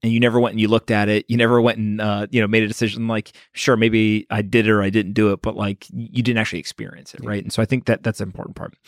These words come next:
Speaker 1: The second thing is, uh, each person is different from a, um, how they view this asset.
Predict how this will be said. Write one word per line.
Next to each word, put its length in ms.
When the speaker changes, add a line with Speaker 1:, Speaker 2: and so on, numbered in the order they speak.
Speaker 1:
The 80
second 320
thing 160
is, 360
uh, 320
each 180
person 380
is 180
different 540
from 260
a, 300
um, 220
how 180
they 140
view 300
this 200
asset. 320